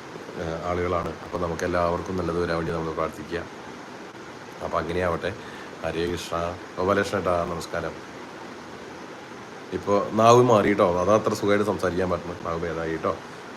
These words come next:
ഹരേ കൃഷ്ണ, ഹരേ ഗുരുവായൂരപ്പ, നാരായണ, നാരായണ, നാരായണ. ഇനി രാത്രി യാത്ര ഇല്ല. എല്ലാവർക്കും ഭഗവാൻ നല്ലത് വരുത്തട്ടെ.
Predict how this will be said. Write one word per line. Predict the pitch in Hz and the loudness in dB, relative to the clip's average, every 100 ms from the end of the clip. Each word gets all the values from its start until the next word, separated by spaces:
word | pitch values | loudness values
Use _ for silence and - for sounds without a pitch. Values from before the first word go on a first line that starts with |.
| - | -2
ഹരേ | 85 87 | 0 0
കൃഷ്ണ, | 85 - 85 87 82 | -2 -4 0 0 0
ഹരേ | 82 | -2
ഗുരുവായൂരപ്പ, | 85 82 82 82 80 82 85 87 | -2 -2 -4 -4 -6 -6 -6 -6
നാരായണ, | 85 82 80 80 80 | -4 -4 -2 -2 -4
നാരായണ, | 82 82 85 85 87 - - - - - | -4 -4 -6 -6 -10 -12 -14 -14 -14 -2
നാരായണ. | 90 82 82 85 87 | 0 2 2 0 -2
ഇനി | 90 | 0
രാത്രി | 85 82 - | 2 2 2
യാത്ര | 90 80 87 | 2 2 0
ഇല്ല. | 82 80 101 - - - - | 0 0 -2 -8 -14 -14 -10
എല്ലാവർക്കും | 87 92 87 87 95 92 | -6 2 4 4 0 -2
ഭഗവാൻ | 82 82 | 0 0
നല്ലത് | 82 80 82 | -2 -4 -4
വരുത്തട്ടെ. | 76 80 - | -4 -8 -10